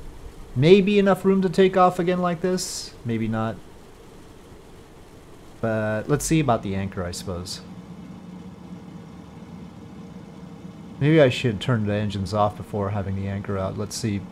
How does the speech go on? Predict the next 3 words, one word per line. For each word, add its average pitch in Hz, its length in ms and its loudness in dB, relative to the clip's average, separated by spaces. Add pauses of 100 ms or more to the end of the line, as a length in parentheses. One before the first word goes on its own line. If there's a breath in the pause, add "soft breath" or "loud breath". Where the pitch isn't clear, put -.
(120)
though. 101 240 -2 (1120)
Anchor 151 320 6
buoys. 104 640 0